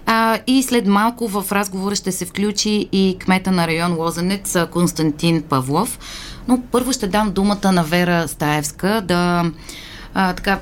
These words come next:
ако може да очертаете кои са основните притеснения,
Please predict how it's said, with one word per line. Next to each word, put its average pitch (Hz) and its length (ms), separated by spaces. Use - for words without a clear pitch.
ако - 280
може 240 240
да 254 60
очертаете 214 560
кои 202 200
са 247 220
основните 180 640
притеснения, 165 920